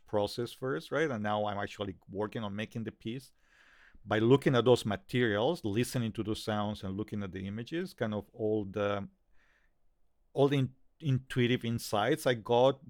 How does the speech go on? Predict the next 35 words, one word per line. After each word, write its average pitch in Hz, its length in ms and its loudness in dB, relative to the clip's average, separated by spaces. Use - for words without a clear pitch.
while 117 380 2
being 117 140 -2
in 113 120 0
the 104 80 -2
location 113 600 -4
kind 117 180 -4
of - 160 -10
come 107 240 -2
back. 101 380 -2
They 110 100 -6
kind 107 240 -6
of 101 220 -6
replay 117 640 0
in 104 160 -4
me 123 460 -4
and 110 340 -6
affect - 560 0
my 107 200 -2
decisions 98 880 -8
when 110 200 -2
I'm 107 240 -2
processing 107 640 -2
and 95 160 -6
changing, 98 640 -6
uh, 95 140 -8
processing 104 460 -2
sounds 107 540 -6
and 90 140 -8
processing 95 520 -10
images 98 520 -8
and 92 120 -10
creating 101 460 -6
virtual 95 360 -8
environments. 104 880 -8
And, 90 180 -12